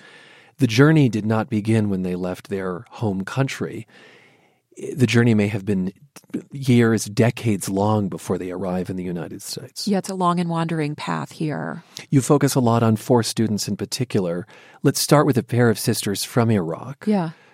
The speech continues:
Speaker 1: Um, Mir-, M-, Mariam and Jacqueline.
Speaker 2: So Mariam and Jacqueline walked into the classroom in October twenty fifteen,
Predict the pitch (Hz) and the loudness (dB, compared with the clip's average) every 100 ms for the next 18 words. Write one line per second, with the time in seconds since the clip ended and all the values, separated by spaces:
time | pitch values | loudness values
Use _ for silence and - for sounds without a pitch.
0 | _ _ - 208 95 92 95 107 110 151 | _ _ -4 -2 0 -2 -4 -6 -8 -10
1 | 269 _ _ 262 - 120 127 135 127 135 | -14 _ _ -16 -2 4 4 4 2 0
2 | 156 143 160 117 78 131 - _ _ _ | 4 6 8 6 2 -6 -18 _ _ _
3 | - 120 107 101 98 120 135 _ _ - | 0 2 2 0 -4 -6 -10 _ _ -20
4 | - - 254 247 233 226 254 320 339 302 | -20 -2 4 4 6 4 4 2 -2 -2
5 | 226 202 208 185 175 170 180 - 214 240 | -2 -2 -2 -2 -2 -2 -2 0 0 4
6 | 233 - 147 156 - 165 156 151 - - | 4 4 -2 -2 -4 -2 -2 -2 -4 -4
7 | 190 185 196 - 175 180 180 180 - - | -2 0 -2 -2 -2 -2 -2 -4 -6 -6
8 | 165 135 151 175 | -4 -4 -4 -6